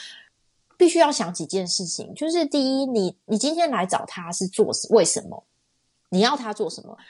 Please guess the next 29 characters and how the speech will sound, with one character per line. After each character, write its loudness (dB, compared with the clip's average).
我， 8
我 8
觉 2
得 0
很 -4
大， -6
很， -6
常 -8
常 -6
我 -2
接 2
到 2
读 -8
者 -4
来 -6
信， -6
然 -10
后 2
读 -2
者 2
就 -4
会 0
跟 -4
我 -4
讲 -6
掏 -4
心 -2
掏 0
肺 0